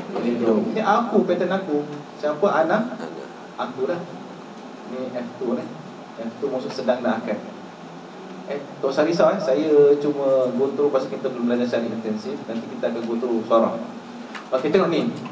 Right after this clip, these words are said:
Speaker 1: B. B tadi, min ila anala fi B. Ada B tak?
Speaker 2: Ada.
Speaker 1: Ah,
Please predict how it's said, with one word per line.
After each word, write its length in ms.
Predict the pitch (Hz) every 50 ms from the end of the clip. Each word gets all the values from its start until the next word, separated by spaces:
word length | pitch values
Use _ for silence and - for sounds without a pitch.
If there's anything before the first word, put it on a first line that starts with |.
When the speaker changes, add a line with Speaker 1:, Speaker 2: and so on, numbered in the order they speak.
| - - - - - - - - - - - - - - - - - -
Speaker 1:
B. 0 | 196 202 185 - - - - - - - - - - - - - - - - - - - - - - - - - - - - - - - - - - - - 202 107 110
B 40 | 110 - 190
tadi, 280 | - 190 196 196 - 156
min 160 | 180 190 196 190 170 185 190
ila 160 | 190 196 196
anala 480 | 180 180 180 185 190 196 190 185 185
fi 160 | - 196 190 185
B. 160 | 190 190 175
Ada 120 | 175 190 190
B 160 | 202 214 208
tak? 160 | 185 - - - - - -
Speaker 2:
Ada. 160 | 104 107 113 107 104 - - - - - - -
Speaker 1:
Ah, 200 | - - 101